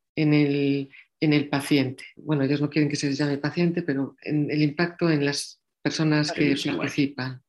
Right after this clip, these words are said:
Speaker 1: Dentro de nuestro proyecto sí hay gente que trabaja con electroencefalograma o que ha trabajado, pero son, son proyectos que no están orientados a,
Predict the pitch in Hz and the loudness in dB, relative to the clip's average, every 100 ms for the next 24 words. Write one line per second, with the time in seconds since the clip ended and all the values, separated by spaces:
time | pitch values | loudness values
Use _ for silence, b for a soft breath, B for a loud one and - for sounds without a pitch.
0 | _ 170 170 185 220 240 226 220 208 214 | _ 0 2 2 2 0 0 -2 -2 2
1 | 220 220 165 - 151 175 170 185 196 165 | 2 2 -2 2 4 4 0 -2 -2 -4
2 | 143 - - - 135 147 156 151 147 - | -6 -12 -12 -6 -2 -2 -2 -2 -2 -4
3 | 143 143 139 B B B - 147 147 139 | -4 -4 -4 B B B -2 0 2 0
4 | 139 - 135 135 180 175 170 165 135 143 | -2 -4 -2 0 2 4 4 2 -2 -2
5 | 135 143 143 - 147 151 - 170 175 175 | 0 0 -2 -2 -2 -2 0 0 0 -2
6 | B B B _ 175 180 - 214 214 208 | B B B _ 2 2 2 2 2 0
7 | - - 190 190 196 175 165 170 175 175 | -4 -2 2 4 4 2 0 2 2 0
8 | 196 190 - 175 175 202 202 196 - 180 | -2 -2 2 4 4 4 2 0 -2 0
9 | 175 170 151 - 160 170 - _ - - | 2 4 2 0 0 -2 -6 _ -8 -6
10 | - | -6